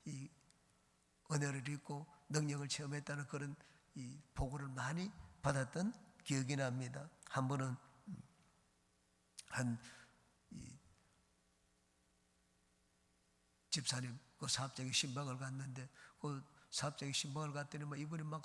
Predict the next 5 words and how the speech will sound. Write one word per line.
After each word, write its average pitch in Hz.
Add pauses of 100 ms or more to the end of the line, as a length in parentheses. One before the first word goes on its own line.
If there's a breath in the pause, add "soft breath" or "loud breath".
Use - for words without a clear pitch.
(120)
흥분을 165
해가지고 143 (360 loud breath)
저한테, 131 (640)
어, - (1080)
이 123